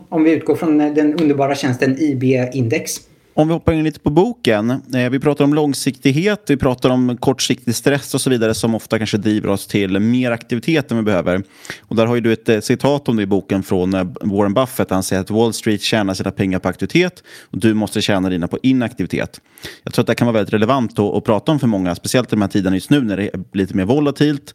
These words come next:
Speaker 2: Sommaren generellt också som vi kommer in i snart brukar också vara mer volatil eftersom många stora spelare är på semester. Eh,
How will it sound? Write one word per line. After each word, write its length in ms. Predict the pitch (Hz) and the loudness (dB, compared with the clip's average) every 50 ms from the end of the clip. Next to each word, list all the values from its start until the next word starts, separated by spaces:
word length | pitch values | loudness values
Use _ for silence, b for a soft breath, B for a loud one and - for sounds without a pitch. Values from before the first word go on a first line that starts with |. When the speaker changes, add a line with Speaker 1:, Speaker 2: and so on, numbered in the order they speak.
| B B B B | B B B B
Speaker 2:
Sommaren 540 | B - - 135 117 101 95 98 110 131 131 - | B -2 0 2 2 2 2 0 2 2 2 2
generellt 300 | 147 147 139 120 95 - | 2 2 0 0 0 -2
också 200 | 104 - - 101 | -2 -4 -4 -4
som 120 | - 113 | -2 0
vi 80 | 101 95 | 0 0
kommer 220 | - 107 101 98 | 0 0 0 0
in 120 | 92 90 92 | 2 0 0
i 60 | 92 | 0
snart 280 | - - 95 90 - | 0 0 0 0 0
brukar 220 | - 92 85 - 98 | -2 -2 0 2 0
också 240 | 123 123 - - 143 | 0 2 2 2 2
vara 60 | 123 | 2
mer 160 | 110 98 92 | 2 0 0
volatil 420 | 87 90 85 87 87 - 90 85 | 0 0 0 -2 -2 -2 0 0
eftersom 300 | 87 87 - 90 90 90 | -2 -2 -2 -2 -2 -2
många 240 | 98 98 92 87 85 | 0 -2 -2 -2 -2
stora 260 | - - 95 85 90 | -2 -2 -2 0 -2
spelare 260 | 87 - - 87 85 87 | -2 -2 -2 -2 -2 -2
är 40 | |
på 100 | - - | -2 -4
semester. 460 | - - 101 104 104 - - 95 85 92 - B B B B B B B B B B | -2 0 0 0 0 0 0 -2 -2 -2 -4 B B B B B B B B B B
Eh, 180 | - 98 98 | -4 -2 -2